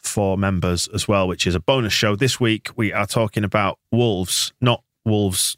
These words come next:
from the other week, but mudslinging Wolves, the Wolves of Kevin Muscat and, dare I say it, Don Goodman.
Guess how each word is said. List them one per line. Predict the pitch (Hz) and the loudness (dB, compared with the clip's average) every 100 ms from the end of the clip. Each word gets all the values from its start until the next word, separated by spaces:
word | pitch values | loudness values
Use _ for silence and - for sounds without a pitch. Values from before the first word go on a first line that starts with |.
| _ - | _ -4
from | 107 98 | 0 4
the | |
other | 95 92 | 4 4
week, | 95 101 - - _ _ _ | 2 0 -4 -16 _ _ _
but | 110 - | 0 2
mudslinging | 117 117 - 110 98 95 | 4 4 2 2 2 4
Wolves, | 90 85 85 - - - _ - | 2 2 2 0 -2 -4 _ -4
the | 98 | 0
Wolves | 95 101 98 - | 2 4 2 2
of | 90 - | -2 -2
Kevin | - 104 98 | 0 2 2
Muscat | 101 95 - 90 87 | 2 0 0 0 -2
and, | 87 - _ _ _ | -6 -8 _ _ _
dare | - 98 | 2 2
I | |
say | 87 104 90 | 4 2 2
it, | |
Don | 98 95 | 0 2
Goodman. | 98 98 90 | 2 2 0